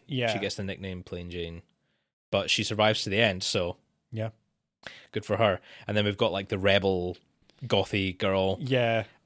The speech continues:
Speaker 2: And the sh-, the, the Tully's daughter.
Speaker 1: I, I looked her up, the one that plays the, the rebel goth
Speaker 2: Of
Speaker 1: girl.
Speaker 2: course you did.
Speaker 1: 'Cause I was like,
Speaker 2: Of course you did, Ewan.
Speaker 1: I was like, "I wonder if she's been in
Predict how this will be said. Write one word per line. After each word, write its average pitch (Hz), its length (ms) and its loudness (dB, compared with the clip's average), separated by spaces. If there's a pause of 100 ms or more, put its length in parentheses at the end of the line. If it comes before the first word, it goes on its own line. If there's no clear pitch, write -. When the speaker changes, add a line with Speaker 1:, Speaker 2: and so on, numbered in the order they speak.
Speaker 2:
And 87 420 0 (220)
the 104 100 -4
sh-, - 200 -2
the, 90 360 -2 (160)
the 85 320 -6 (680)
Tully's 90 420 -2
daughter. 85 440 -4 (340)
Speaker 1:
I, 196 340 2 (100)
I 160 100 4
looked 185 300 4
her 139 200 4
up, - 280 0 (120)
the 131 160 -4
one 127 200 0
that 127 100 -4
plays 117 280 -2
the, 110 380 -2
the 120 160 -2
rebel 110 380 -2
goth 107 280 0 (100)
Speaker 2:
Of 143 80 6
Speaker 1:
girl. 107 100 2
Speaker 2:
course 127 240 6
you 107 60 0
did. 95 100 -4
Speaker 1:
'Cause 160 80 4
I 202 80 8
was 262 240 8
like, 240 140 10
Speaker 2:
Of - 40 0
course 156 280 12
you 117 80 4
did, 98 200 4
Ewan. 95 280 0
Speaker 1:
I 269 100 10
was 302 140 10
like, 247 240 10
"I 294 100 10
wonder 226 400 10
if 160 80 8
she's 196 240 2
been 151 220 2
in 131 280 0